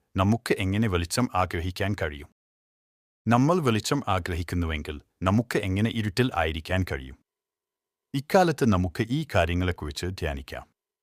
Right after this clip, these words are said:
അന്ധകാരത്തിന്റെ കാര്യങ്ങൾ ഉപേക്ഷിച്ച്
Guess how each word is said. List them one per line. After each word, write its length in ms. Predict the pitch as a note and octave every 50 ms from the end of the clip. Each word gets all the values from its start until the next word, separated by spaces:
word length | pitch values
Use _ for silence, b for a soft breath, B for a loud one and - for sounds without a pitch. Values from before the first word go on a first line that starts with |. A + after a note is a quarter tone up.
| _ _ _ _ _ _ _ _ _ _ _ _ -
അന്ധകാരത്തിന്റെ 760 | G#2+ A2+ A#2 C3 C3 B2+ C#3 C#3+ C#3 C#3 - D#3 C#3+ C3 A#2+ -
കാര്യങ്ങൾ 360 | F#2 E2+ D#2+ D#2+ E2 E2+ F2
ഉപേക്ഷിച്ച് 680 | F2+ - G2+ F2 F2 E2 D#2+ - - - D#2 - -